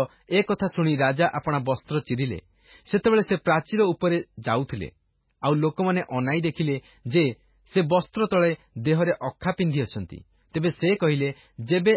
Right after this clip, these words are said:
ଆଜି ସାଫଟର ପୁତ୍ର ଇଲିସାୟର ମସ୍ତକ ତାହା ଦେହରେ ରହେ, ତେବେ ପରମେଶ୍ୱର ମୋତେ ସେହି ଦଣ୍ଡ ମଧ୍ୟ ତହିଁରୁ ଅଧିକ ଦେଉନ୍ତୁ।" ମାତ୍ର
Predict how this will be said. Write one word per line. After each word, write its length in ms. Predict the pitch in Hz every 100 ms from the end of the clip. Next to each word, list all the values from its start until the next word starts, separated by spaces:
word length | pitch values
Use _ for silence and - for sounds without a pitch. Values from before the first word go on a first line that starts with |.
| -
ଆଜି 220 | 147 151
ସାଫଟର 580 | 147 160 143 - 196 185
ପୁତ୍ର 360 | 175 165 - 147 139 - _ _ -
ଇଲିସାୟର 560 | 156 202 196 190 180 170
ମସ୍ତକ 480 | 160 160 - 175 147 120 _ _
ତାହା 240 | - 147 160
ଦେହରେ 380 | 135 147 151 143
ରହେ, 300 | 123 147 143 - _ _ _ -
ତେବେ 160 | 185
ପରମେଶ୍ୱର 560 | 185 170 180 220 208 202
ମୋତେ 240 | 185 -
ସେହି 280 | 175 - 165
ଦଣ୍ଡ 240 | 170 165 165 190 _ _
ମଧ୍ୟ 240 | 143 160 185
ତହିଁରୁ 420 | - 175 202 151 107 _ -
ଅଧିକ 300 | 135 143 190 180
ଦେଉନ୍ତୁ।" 400 | 127 127 110 - - _ _ _ _ _ -
ମାତ୍ର 260 | 165 185